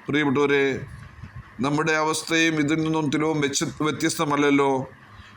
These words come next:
പുറമേ കൊണ്ട്, പല്ലുകൊണ്ട് ചിരിക്കുന്നുണ്ട്, പക്ഷേ അകമയോ പരിഹസിക്കുകയാണെന്നാണ് വായിക്കുന്നത്. ഒരു ദൈവത്തിൽ പിന്മാറിപ്പോയാൽ പഴയ കൂട്ടുകാർ പാപം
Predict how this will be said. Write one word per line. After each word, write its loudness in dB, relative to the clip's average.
പുറമേ 2
കൊണ്ട്, 2
പല്ലുകൊണ്ട് 2
ചിരിക്കുന്നുണ്ട്, 0
പക്ഷേ -2
അകമയോ 2
പരിഹസിക്കുകയാണെന്നാണ് 0
വായിക്കുന്നത്. 0
ഒരു 2
ദൈവത്തിൽ 2
പിന്മാറിപ്പോയാൽ 2
പഴയ 2
കൂട്ടുകാർ 2
പാപം 2